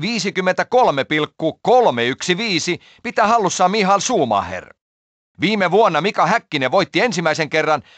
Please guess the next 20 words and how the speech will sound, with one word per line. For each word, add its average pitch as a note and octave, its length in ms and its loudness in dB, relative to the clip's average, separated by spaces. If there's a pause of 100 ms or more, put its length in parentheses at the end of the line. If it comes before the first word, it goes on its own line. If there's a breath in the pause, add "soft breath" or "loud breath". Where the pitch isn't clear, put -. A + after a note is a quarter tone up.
mutta F3 320 -4
kukaan C#3+ 540 0
ei F#3+ 160 0
ole G3 200 2
lyönyt G#3+ 320 0
Ayrton G#3 440 0
Sennan G3 340 0
mahtavaa E3 540 2 (100)
kuuden B2+ 540 -2
voiton F#3+ 340 0
sarjaa E3+ 460 2
tällä C#3+ 380 0
radalla. A2 540 0 (300)
Rataennätystä F#3 800 0
yksi G#3 440 -6
kaksikymmentäkaksi E3+ 1200 -2
pilkku F3+ 460 -4
kaksi - 500 -4
neljä B2+ 300 0
kaksi G3 480 -2